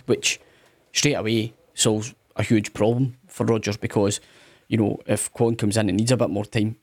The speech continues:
McGregor can go and be the six, whilst you've got a Riley that can be the eight, Hatak that can be the ten, Turnbull can be the eight,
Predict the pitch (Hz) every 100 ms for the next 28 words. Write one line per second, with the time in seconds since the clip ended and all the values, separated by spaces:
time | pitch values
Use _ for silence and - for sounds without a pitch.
0 | - 104 107 113 110 107 95 113 95 85
1 | - 117 - - - _ _ - 101 104
2 | 101 95 104 98 - 95 107 110 101 -
3 | 104 92 90 95 98 _ _ - - 82
4 | - 107 90 107 - 104 101 101 _ _
5 | - 107 104 107 87 85 85 80 -